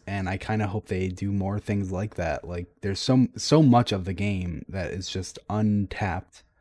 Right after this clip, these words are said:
and, uh, <laughs> untapped, and I would love to see it more, uh, focused like that.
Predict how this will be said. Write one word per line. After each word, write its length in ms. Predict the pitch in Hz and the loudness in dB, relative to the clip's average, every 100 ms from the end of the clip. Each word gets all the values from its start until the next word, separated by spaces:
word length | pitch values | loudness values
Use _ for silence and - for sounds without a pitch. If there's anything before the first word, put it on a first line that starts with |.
| _ _ _ _ _ _ _ _ | _ _ _ _ _ _ _ _
and, 680 | 107 104 98 92 87 90 85 - _ _ _ _ _ _ _ _ _ _ _ _ _ _ _ _ _ _ _ _ _ _ _ _ _ _ _ _ _ _ | -6 -2 -2 -2 -4 -4 -6 -10 _ _ _ _ _ _ _ _ _ _ _ _ _ _ _ _ _ _ _ _ _ _ _ _ _ _ _ _ _ _
uh, 380 | 101 95 92 90 - _ _ _ _ _ _ | -4 -2 0 -2 -6 _ _ _ _ _ _
<laughs> 1300 | - - - _ _ _ _ _ _ _ _ - - | -14 -14 -14 _ _ _ _ _ _ _ _ -18 -2
untapped, 720 | 135 139 127 120 120 110 - - - | 8 8 10 6 4 4 -2 -16 -8
and 320 | 107 104 98 | -4 -2 -2
I 100 | 101 | -4
would 180 | 104 95 | -4 -4
love 220 | 104 107 | -2 -2
to 80 | 101 | -2
see 240 | - 107 101 | -4 -2 -2
it 120 | - | -2
more, 600 | 104 101 98 95 92 87 - | -4 -4 -4 -6 -6 -10 -12
uh, 260 | 90 92 92 | -8 -8 -8
focused 580 | - 104 101 92 - | -4 -4 -2 -6 -8
like 220 | 90 87 - | -8 -8 -8
that. 300 | 87 90 | -8 -8